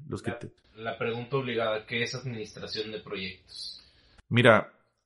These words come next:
Speaker 1: es este, administración de proyectos es un,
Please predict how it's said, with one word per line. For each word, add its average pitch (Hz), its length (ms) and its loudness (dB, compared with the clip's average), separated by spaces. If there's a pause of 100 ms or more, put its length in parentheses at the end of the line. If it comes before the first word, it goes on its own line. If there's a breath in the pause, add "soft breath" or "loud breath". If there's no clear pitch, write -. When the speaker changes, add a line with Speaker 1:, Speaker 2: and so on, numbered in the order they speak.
(500)
Speaker 1:
es 143 340 8
este, 135 920 6
administración 131 640 4
de 185 60 2
proyectos 139 920 2 (720)
es 120 280 4
un, 151 580 6